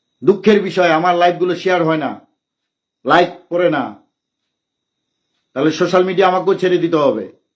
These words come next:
শুনছি অপু বিশ্বাসের নাইন পয়েন্ট টু মিলিয়ন ফলোয়ার, অথচ দেখি মৌর সুলতানার লাইভে গেলে বিশ হাজার, ত্রিশ হাজার মানুষ জয়েন হয়,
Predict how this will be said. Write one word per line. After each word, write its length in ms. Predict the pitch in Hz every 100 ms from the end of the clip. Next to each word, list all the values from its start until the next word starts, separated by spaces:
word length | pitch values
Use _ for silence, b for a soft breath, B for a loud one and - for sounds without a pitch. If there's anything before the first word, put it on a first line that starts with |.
| _ _ _ _ _ _
শুনছি 360 | - 180 165
অপু 220 | 190 175 185
বিশ্বাসের 460 | 175 190 - 190
নাইন 240 | 175 175 170
পয়েন্ট 280 | 180 170
টু 460 | - 208 165 - - _ _ 127
মিলিয়ন 580 | 170 190 190 165 110 - _ _ _ _ _ -
ফলোয়ার, 440 | 208 202 175 123 - _ _ _ _ _ _ _
অথচ 340 | 127 151 180 170
দেখি 540 | 190 190 196 180 123 123
মৌর 220 | 185 202
সুলতানার 480 | 214 196 196 185 185
লাইভে 320 | 180 185 190
গেলে 180 | 190 156
বিশ 260 | 202 -
হাজার, 560 | 190 180 156 - - _
ত্রিশ 240 | 214 208 185
হাজার 200 | 185 175
মানুষ 240 | 175 165
জয়েন 200 | 175 170
হয়, 240 | 160 120